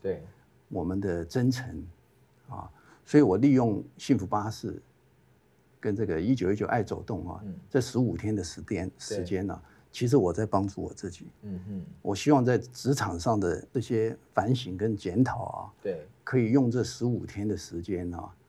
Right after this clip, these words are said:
Speaker 2: 我去洗涤我的心灵，
Speaker 1: 嗯哼。
Speaker 2: 对，让我自己做一个认识自己的旅行。
Speaker 1: 对。
Speaker 2: 对，这十五天。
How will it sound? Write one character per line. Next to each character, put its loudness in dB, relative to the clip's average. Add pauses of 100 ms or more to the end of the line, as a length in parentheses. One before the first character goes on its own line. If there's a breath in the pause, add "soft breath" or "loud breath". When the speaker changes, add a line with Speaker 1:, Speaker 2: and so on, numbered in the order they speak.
(200)
Speaker 2:
我 -4
去 -4
洗 -4
涤 -4
我 -4
的 -4
心 -4
灵， -8
Speaker 1:
嗯 -8
哼。 -10
Speaker 2:
对， -6
让 2
我 -4
自 -4
己 -8
做 -2
一 -6
个 -6 (200)
认 4
识 0
自 0
己 -8
的 -10 (220)
旅 -2
行。 -10 (420)
Speaker 1:
对。 -6 (240)
Speaker 2:
对， -6
这 -2
十 -8
五 -4
天。 -12